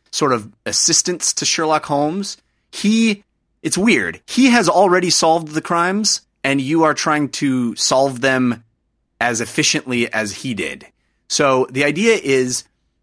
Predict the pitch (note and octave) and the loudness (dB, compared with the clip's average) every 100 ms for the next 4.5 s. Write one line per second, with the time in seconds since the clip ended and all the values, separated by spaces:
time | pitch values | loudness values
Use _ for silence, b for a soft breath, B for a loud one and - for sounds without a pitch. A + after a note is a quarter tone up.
0 | _ B2 B2 A#2 A#2 _ _ A2 A2 G#2+ | _ -2 0 0 -2 _ _ 0 0 0
1 | A#2+ A#2 - E3 G#3 G3+ F#3 C#3+ A#2 A#2+ | -6 -4 -2 0 0 0 -2 0 0 0
2 | A#2+ D3 D3+ C#3 A#2+ G#2 G#2+ - - - | -2 -2 -2 -6 -6 -6 -6 -10 -14 -8
3 | C3 C3+ C3 B2+ - A#2 G#2+ - - - | -4 -2 -2 -6 -4 -4 -4 -8 -16 -8
4 | - A#2+ - D#2 G#2+ | -4 -2 -4 -4 -8